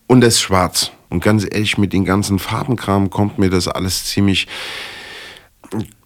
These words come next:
dumm vor, wenn Leute sagen, sie sind weiß oder sie sind schwarz und so und das auch so nacherzählen. Das ist die Sprache von solchen Typen wie William Lynch, ne?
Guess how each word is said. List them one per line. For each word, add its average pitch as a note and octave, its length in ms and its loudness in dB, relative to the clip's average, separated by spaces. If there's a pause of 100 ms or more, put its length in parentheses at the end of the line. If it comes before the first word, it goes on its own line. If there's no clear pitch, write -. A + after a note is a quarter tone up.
(100)
dumm C3 240 6
vor, F#2 500 6
wenn F#2+ 160 6
Leute F#2 300 6
sagen, F2+ 340 2
sie F2 140 0
sind E2 260 0
weiß F2+ 320 2
oder F2+ 160 0
sie E2+ 140 -2
sind F2 160 0
schwarz F2+ 400 -2
und F2+ 180 -2
so F#2 160 2
und E2+ 220 0
das E2+ 120 -4
auch - 200 -6
so E2+ 160 0
nacherzählen. F2+ 640 0
Das F#2+ 140 0
ist - 180 -2
die A#2 60 0
Sprache A#2+ 440 0
von G2 220 2
solchen G2 320 0
Typen A#2 320 2
wie F#2 180 4
William G2 380 8
Lynch, G#2+ 520 4 (140)
ne? G#2 340 4